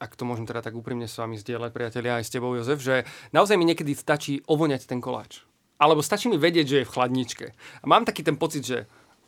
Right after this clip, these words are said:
že som sa pomodlil, aj keď som sa v podstate nepomodlil. Nie teda v zmysle nejakého úkonu alebo niečoho, ale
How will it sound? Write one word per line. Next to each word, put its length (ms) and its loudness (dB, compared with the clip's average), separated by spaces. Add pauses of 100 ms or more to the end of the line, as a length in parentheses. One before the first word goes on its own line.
(180)
že 180 -8
som 140 -2
sa 160 0
pomodlil, 420 6
aj 140 4
keď 140 -2
som 100 -4
sa 80 -4
v 80 -10
podstate 320 -6
nepomodlil. 560 -6 (800)
Nie 240 4
teda 160 6
v 80 -4
zmysle 340 0
nejakého 300 0
úkonu 400 2
alebo 240 2
niečoho, 400 -2
ale 480 4